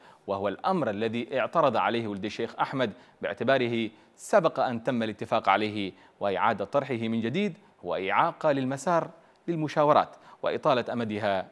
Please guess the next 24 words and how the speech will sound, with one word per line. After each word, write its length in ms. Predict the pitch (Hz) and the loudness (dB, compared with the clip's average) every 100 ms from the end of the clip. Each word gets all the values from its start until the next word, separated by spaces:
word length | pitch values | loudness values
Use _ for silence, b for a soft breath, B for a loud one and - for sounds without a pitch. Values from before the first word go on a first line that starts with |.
| _ | _
دون 420 | 113 107 92 90 87 | -6 -4 -2 -2 -2
نتيجة". 460 | 131 117 - 71 - _ _ _ _ _ _ _ _ - B B B | -4 -6 -6 -6 -10 _ _ _ _ _ _ _ _ -20 B B B
وتفيد 360 | 208 220 233 | 6 6 4
الصحيفة 560 | 185 156 160 165 156 156 | 2 2 -2 4 6 6
أن 100 | 127 | 2
المبعوث 420 | 117 110 123 143 | 0 0 0 -2
الأممي 420 | 117 131 123 123 | -2 -2 -2 -2
رغم 480 | 117 156 117 95 98 - B B | 0 0 0 -4 -6 -8 B B
تعقد 400 | 101 120 - 113 | 0 0 0 -4
الأمور 420 | 107 104 135 139 | -4 -2 -2 -2
يسعى 540 | 113 180 - 92 69 80 | 0 -2 -2 -4 -4 -4
إلى 140 | 113 | -4
تحقيق 320 | 117 110 - 131 | -4 -8 -8 -8
تقارب 560 | - - 175 147 131 - B - | -6 0 2 2 0 -4 B -8
في 100 | 104 | -6
وجهات 340 | 101 110 107 | -4 -4 -4
النظر 340 | 104 160 160 | -4 -2 -2
بين 180 | 127 107 | -2 -4
الطرفين 460 | 104 117 123 131 95 - B - | -4 -2 0 0 -2 -10 B -8
إزاء 220 | 98 113 | -2 0
القضايا 420 | 98 - 101 127 | 0 -4 -2 -2
السياسية 600 | 110 - 98 87 147 156 | -2 -6 -8 -8 -6 -4
والأمنية 560 | 151 90 - 95 139 165 | -4 -6 -8 -6 -4 -2
والانسحاب 800 | 120 95 92 98 - 147 151 127 | -4 -6 -8 -8 -2 0 2 2